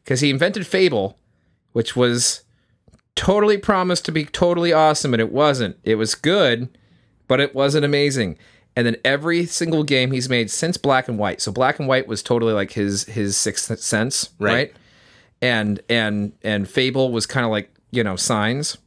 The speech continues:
Speaker 1: right? Okay, I can, I can get behind
Speaker 2: What
Speaker 1: it. It was
Speaker 2: about
Speaker 1: good, but
Speaker 2: Unbreakable?
Speaker 1: Uh, he doesn't really have an Unbreakable, but, uh, we'll, we'll call, we'll call Black and White also Unbreakable, okay?
Speaker 2: Okay.
Speaker 1: 'Cause that was a good movie. Um, but The Village is absolutely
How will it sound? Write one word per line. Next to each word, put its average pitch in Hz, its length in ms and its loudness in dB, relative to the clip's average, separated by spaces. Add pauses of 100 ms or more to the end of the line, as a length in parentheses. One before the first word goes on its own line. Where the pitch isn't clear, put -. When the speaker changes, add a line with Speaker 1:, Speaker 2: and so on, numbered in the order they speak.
(220)
Speaker 1:
right? 139 340 0
Okay, 294 220 -6
I 277 40 -10
can, 269 220 -10
I 294 80 -6
can 269 60 -10
get - 180 -4
behind 147 260 0
Speaker 2:
What 127 80 0
Speaker 1:
it. - 20 -4
It - 40 -4
was 131 80 0
Speaker 2:
about 131 60 -8
Speaker 1:
good, 143 160 2
but 139 80 2
Speaker 2:
Unbreakable? 90 340 -6 (960)
Speaker 1:
Uh, 208 1600 4
he 226 120 2
doesn't 311 200 -2
really 226 140 4
have 165 120 2
an 131 60 -2
Unbreakable, 98 380 -2
but, 98 200 0
uh, 185 40 2
we'll, 202 200 2
we'll 214 100 2
call, 214 300 2
we'll 170 160 0
call 160 360 0
Black 143 340 0
and 131 60 0
White 113 140 0
also 104 320 -2
Unbreakable, 78 420 -6
okay? - 180 -4
Speaker 2:
Okay. 104 340 -4 (460)
Speaker 1:
'Cause 131 120 0
that 127 100 2
was 113 100 -2
a 95 40 -12
good 85 120 -4
movie. 69 200 -16 (640)
Um, 127 400 0 (640)
but 131 200 2
The 120 200 -4
Village 151 580 0
is 117 240 -2
absolutely 104 1040 -4